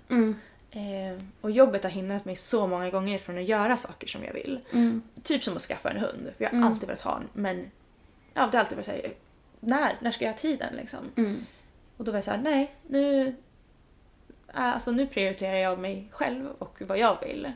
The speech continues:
Speaker 2: Och allting annat får liksom lösa sig efter det.
Speaker 1: Mm.
Speaker 2: Så att, eh, tanken var ju att vi skulle åka i augusti. Men då kom ju Taiga. Så att det var inte att vi åkte i augusti.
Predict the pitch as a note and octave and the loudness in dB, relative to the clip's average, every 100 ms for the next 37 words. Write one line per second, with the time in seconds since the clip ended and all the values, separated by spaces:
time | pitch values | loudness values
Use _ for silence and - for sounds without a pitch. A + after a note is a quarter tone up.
0 | - - - - - - - G3+ - - | -12 -20 -20 -20 -20 -14 -10 -10 -10 -10
1 | G#3 A#3 G3+ C4 - A#3 A#3 F#3+ F#3 F#3+ | -2 0 0 0 2 2 0 -6 -6 -10
2 | - A#3+ A3 D#4 - - C#4 - - - | -4 -2 0 -2 -2 -2 -6 -6 -10 -10
3 | - - - A#3+ A3+ A3 A3+ - - - | -12 -20 -4 0 0 -2 -12 -20 -20 -20
4 | - - G#3+ - - - A#3+ B3 B3 B3 | -10 -6 -4 -6 -14 -10 -8 -8 -10 -14
5 | - - _ - A#3+ A3+ A3 F#3+ G3+ G#3 | -18 -20 _ -6 -4 -2 -2 -2 -4 -2
6 | G3+ - - G#3 - - G3+ - G#3+ G3 | -2 -2 -6 -8 -10 -12 -14 -12 -8 -6
7 | F3+ F#3 F#3 E3 F#3 - - - - - | -6 -6 -6 -8 -8 -4 -4 -6 -12 -12
8 | - - - - G3 G3+ F#3+ - F3+ - | -12 -14 -20 -16 -12 -12 -12 -10 -8 -6
9 | F#3+ - - | -4 0 0